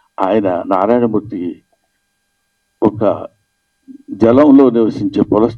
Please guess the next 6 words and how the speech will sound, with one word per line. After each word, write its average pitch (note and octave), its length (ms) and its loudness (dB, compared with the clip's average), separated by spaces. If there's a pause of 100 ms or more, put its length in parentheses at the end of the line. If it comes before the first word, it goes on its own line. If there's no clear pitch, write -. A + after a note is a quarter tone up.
చేప - 140 0 (160)
కాదు, E2+ 220 -10 (720)
మానవుల్లో A2+ 640 2
నివసించే F#2+ 520 -8
మంచి F#2 340 -10
మనిషి. F2 400 -14